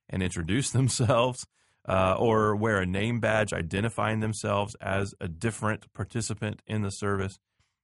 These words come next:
But that can still be an opportunity for discomfort for many folks who just want to blend in and observe and feel comfortable in taking in what is,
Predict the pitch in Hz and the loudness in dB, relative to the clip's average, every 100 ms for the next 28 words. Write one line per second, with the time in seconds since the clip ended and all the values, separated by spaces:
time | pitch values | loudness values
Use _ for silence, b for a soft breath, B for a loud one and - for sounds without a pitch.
0 | _ 110 110 107 117 117 117 - 143 156 | _ -6 0 0 0 0 -2 -2 -4 -2
1 | 113 107 104 - 123 120 104 98 90 85 | 2 2 0 -4 -2 0 -2 -4 -6 -4
2 | 95 - 98 101 - 90 - _ _ _ | -4 -4 -2 -2 -4 -8 -8 _ _ _
3 | _ _ - 104 101 107 208 226 117 107 | _ _ -4 0 2 4 2 2 0 0
4 | 123 131 131 131 104 107 110 113 101 101 | -2 -2 0 -2 0 0 0 2 2 2
5 | 90 - 95 92 87 87 101 104 90 95 | 0 -2 -2 -2 -4 -4 0 2 0 -2
6 | - _ 95 92 90 90 90 - - 101 | -10 _ -6 -4 -4 -4 -6 -12 -6 -6
7 | 92 104 104 104 95 90 90 _ _ _ | -4 -4 -2 -4 -4 -4 -6 _ _ _
8 | - 95 90 92 - 95 101 95 92 92 | -4 -2 0 -2 -4 -6 -4 -2 -2 -2
9 | 90 101 104 95 92 90 - | -2 0 0 2 0 -2 -8